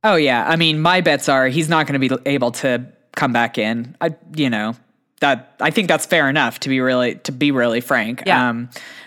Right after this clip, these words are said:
Speaker 1: I think if he was not willing to, I mean, 'cause all of the steps that he could have taken to become a citizen for as long as he's been in this country, he just didn't.
Speaker 2: Yeah.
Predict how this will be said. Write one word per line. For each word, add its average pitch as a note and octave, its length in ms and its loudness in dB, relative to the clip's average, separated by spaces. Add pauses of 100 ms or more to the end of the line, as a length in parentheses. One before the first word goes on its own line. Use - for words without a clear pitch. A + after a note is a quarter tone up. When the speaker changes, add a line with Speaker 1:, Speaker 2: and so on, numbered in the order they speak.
Speaker 1:
I C3 100 2
think C#3 240 0
if C#3+ 80 -2
he D3+ 460 2
was C3 240 -2
not C3 180 2
willing C3 320 2
to, C3 160 -6
I F3 100 2
mean, F3+ 140 2
'cause F#3+ 140 0
all G#3+ 240 4
of C4 80 0
the F#3 100 2
steps - 400 0
that C3 100 0
he C#3 140 -2
could D#3 220 0
have D#3 120 0
taken D#3+ 480 0 (640)
to D#3 80 0
become D#3 320 2
a E3+ 60 2
citizen C3 540 0
for D3+ 140 -2
as C3+ 120 0
long D#3+ 300 2
as E3 120 -2
he's D3 200 0
been C3+ 140 2
in B2+ 100 0
this A#2+ 180 -2
country, A#2+ 520 -2
he G#3 140 -2
just C#4+ 300 0
didn't. D#3+ 520 -2 (240)
Speaker 2:
Yeah. D#3 240 0